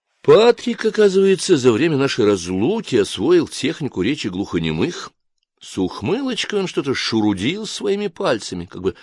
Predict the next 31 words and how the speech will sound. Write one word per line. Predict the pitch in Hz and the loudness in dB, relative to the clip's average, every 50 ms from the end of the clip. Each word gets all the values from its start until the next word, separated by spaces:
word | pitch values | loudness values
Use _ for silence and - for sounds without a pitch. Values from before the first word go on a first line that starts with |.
| - - - _ - | -20 -20 -16 _ -2
объясняя | 90 95 90 90 95 101 95 - - - 92 101 135 170 196 196 | 0 0 2 2 0 0 0 -2 -2 0 0 2 2 2 0 0
мне | 196 185 170 | -2 -2 -4
все, | - - 151 | -4 -4 -6
что | 135 - - | -6 -6 -6
нас | 101 92 - | -8 -6 -6
окружало | 95 82 - 87 80 76 76 82 107 165 185 180 143 - - - - _ _ | -6 -4 -4 -4 -2 0 0 0 2 2 0 0 -2 -2 -4 -10 -20 _ _
и | - | -12
что | - - 92 | -6 -4 -2
нас | 87 85 78 | -2 -2 -4
ждет, | 73 73 73 69 62 64 82 101 139 160 - - - _ | -6 -8 -12 -12 -8 -2 2 4 4 4 2 0 -4 _
будто | - 78 71 - | -12 -12 -12 -8
бы | 82 85 | -6 -6
он | 85 82 | -6 -6
полностью | - - 82 92 123 147 147 127 110 - - - | -6 -2 2 2 2 2 2 -2 -4 -6 -10 -14
в | - | -12
курсе | - 90 107 135 - - - | -8 -6 -6 -6 -6 -8 -12
дела. | 80 71 69 76 95 139 170 170 120 - - - - - - - | -12 -8 -2 0 2 2 2 2 0 -2 -6 -16 -20 -20 -16 -8
Он | - 92 87 85 85 | -4 -4 -4 -4 -4
как | _ - - 117 165 220 240 247 196 | _ -6 -4 -2 -2 -2 -2 -6 -8
бы | 190 180 208 226 214 180 - _ _ _ _ _ _ | -10 -6 -4 -2 -2 -2 -4 _ _ _ _ _ _
предупреждал | - - 87 78 78 76 71 85 85 85 78 73 117 151 196 190 | -14 -10 -10 -8 -8 -8 -6 -6 -6 -6 -4 -2 0 0 0 0
меня | 143 110 101 98 117 151 | -4 -4 -4 -2 -2 -2
об | 170 - - 160 160 160 | -4 -4 -8 -10 -8 -8
опасности. | - - - 104 95 90 85 - - - 90 80 - - - 98 80 - _ _ _ _ _ _ _ _ _ - | -8 -2 0 2 2 2 0 -2 -6 -10 -10 -10 -10 -10 -10 -10 -12 -12 _ _ _ _ _ _ _ _ _ -18
«Вздор!» — | 95 90 82 87 95 95 87 85 139 170 196 190 135 - - _ _ _ _ _ _ _ _ _ _ | -16 -16 -16 -18 -18 -8 -2 2 4 4 4 4 2 0 -2 _ _ _ _ _ _ _ _ _ _
сказал | _ - - - - 98 95 98 98 98 | _ -20 -10 -6 -6 -2 2 4 4 4
я | 98 98 | 6 4
ему | 98 98 98 98 | 4 4 2 2
в | 98 101 | 2 0
украденный | 98 - - 98 104 101 95 90 95 92 95 90 | -2 0 2 4 4 4 4 2 2 0 0 -2
телефончик, | - - 104 98 98 - - 101 98 95 95 90 - - 95 - - | -2 -4 -2 -2 -2 -2 0 2 2 2 2 0 -4 -6 -6 -8 -10